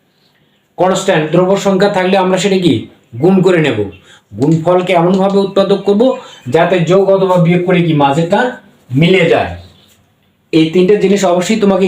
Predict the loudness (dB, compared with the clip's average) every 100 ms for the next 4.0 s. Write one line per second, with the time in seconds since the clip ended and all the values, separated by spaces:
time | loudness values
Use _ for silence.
0 | 0 -2 -4 -12 -20 -16 -4 0 2 2
1 | 0 0 0 -2 -6 -14 -20 _ -16 -10
2 | -4 -2 0 0 0 2 2 0 0 0
3 | 2 2 0 0 0 2 2 2 0 -2